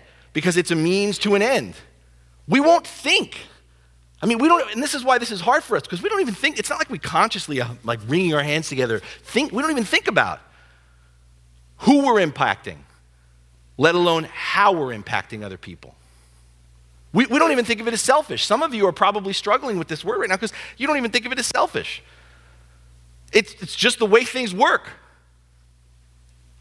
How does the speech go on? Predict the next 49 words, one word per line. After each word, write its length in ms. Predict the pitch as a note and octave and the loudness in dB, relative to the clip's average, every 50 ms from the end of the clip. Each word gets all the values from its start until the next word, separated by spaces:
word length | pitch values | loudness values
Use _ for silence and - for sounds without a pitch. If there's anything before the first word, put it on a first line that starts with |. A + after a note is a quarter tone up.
| _ _ - - - - - - | _ _ -20 -20 -20 -20 -2 4
Well, 120 | D3+ G#3 A3+ | 4 4 6
it's 100 | A#3 C#4+ | 6 4
why 100 | C#4 C#4 | 4 4
we 100 | C4+ A#3 | 4 2
get 140 | C4 B3 | 0 -2
frustrated. 600 | - - A3+ C4 C#4 - - C#4 C#4 B3+ A#3 F#3+ F3 | -2 0 2 2 2 0 -2 -2 0 2 2 2 2
We, 120 | F#3 G#3+ | 0 0
you 40 | A3 | 0
know, 60 | A3+ | 0
we 160 | A3 G3+ F#3 | -2 -2 -2
go 180 | C#3 D3+ D#3 F#3+ | 0 2 2 2
to 60 | A3+ | 2
the 160 | A3+ B3+ A#3 | 2 -2 -4
store, 480 | - - - - - E3 D3+ D#3 F#3 G#3 | -4 -6 -10 -8 -2 0 2 4 4 2
we 100 | G3+ D3+ | 2 -2
buy 280 | C3 B2+ C#3+ D3 F3+ G#3 | 0 4 4 4 4 2
the 100 | G#3+ G3+ | -2 -4
things 200 | G#3+ G3+ F#3 F3+ | -8 -8 -6 -6
we 60 | F3 | -6
buy, 240 | C#3+ E3 D3+ D#3+ F#3 | 0 4 4 4 4
we 120 | F3+ F#3 | 2 -4
get 120 | G3 - | -8 -8
ticked 240 | - - - - - | -8 -10 -8 0 2
off 200 | C#4+ D4+ C#4+ - | 4 4 4 2
when 60 | A3+ | -4
people 220 | G3+ B3 - - G#3 | -12 -12 -12 -12 -8
start 240 | - A#3 A3 - - | -6 -6 -6 -4 0
talking 300 | A3 G#3+ C4+ - G#3+ G#3 | 0 0 0 0 -2 -4
about, 140 | F#3 C#3 | -6 -4
"Do 60 | - B2 | -4 -6
you 60 | A2 | -6
know 80 | A2 | -4
where 140 | A#2 C3+ C#3+ | 0 2 2
that 140 | D3+ D#3 - | 2 2 0
came 200 | - D3+ F3 F#3+ | -4 -8 -8 -6
from? 220 | - A3+ A#3 A3 | -4 -4 -4 -4
Do 60 | D3 A2 | -4 -6
you 60 | G#2+ | -4
know 120 | G#2+ A2+ | -4 -2
the 80 | A2+ A2+ | -4 -4
conditions 380 | - A#2+ A#2+ C#3+ - G3+ F#3 | -4 -4 -4 -4 -4 -2 0
they 80 | F3+ F#3+ | 0 0
were 80 | F#3 E3+ | 2 2
working 260 | F3 F#3+ F#3+ G#3 G#3 | 0 -2 -2 -4 -4
in 80 | G#3+ | -2
when 100 | G3+ F#3 | -2 -2
they 80 | D#3 A#2+ | -2 -2
made 220 | A#2 B2 D3+ F3+ | -2 -2 -2 -2
that? 240 | A3 B3+ B3+ C4 B3+ | 0 0 0 0 -2